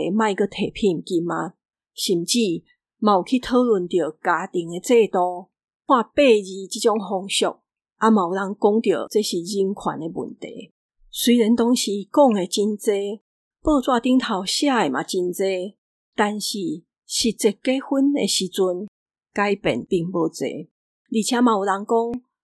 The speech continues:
按照这种形式无聘金的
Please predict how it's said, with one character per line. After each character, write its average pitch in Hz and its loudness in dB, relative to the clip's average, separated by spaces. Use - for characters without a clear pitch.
按 262 2
照 254 2
这 240 -4
种 247 0
形 202 0
式 - 0
无 202 4
聘 226 2
金 208 -4
的 185 -2